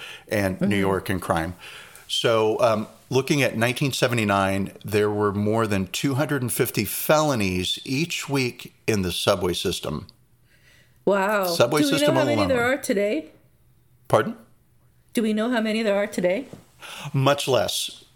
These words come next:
Speaker 1: Uh, much
Speaker 2: Okay.
Speaker 1: less. Yeah, no, I, I didn't,
Speaker 2: Okay.
Speaker 1: I didn't look at, uh, today because, uh,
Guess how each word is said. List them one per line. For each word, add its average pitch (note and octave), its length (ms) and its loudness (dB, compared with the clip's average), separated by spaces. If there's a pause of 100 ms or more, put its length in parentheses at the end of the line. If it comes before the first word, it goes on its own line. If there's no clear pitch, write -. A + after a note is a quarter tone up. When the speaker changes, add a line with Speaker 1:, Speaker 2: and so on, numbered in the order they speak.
(160)
Speaker 1:
Uh, G2 300 6
much A2+ 260 2
Speaker 2:
Okay. G#3+ 60 4
Speaker 1:
less. - 200 0
Yeah, G2 220 4
no, G2+ 180 4
I, A2+ 300 4
I - 20 6
didn't, B2 240 2
Speaker 2:
Okay. - 180 -2
Speaker 1:
I A#2 80 4
didn't A#2 200 0
look A2+ 160 2
at, G#2 140 0 (120)
uh, F#2 280 4
today A2 440 2
because, G2+ 800 0
uh, F#2 440 2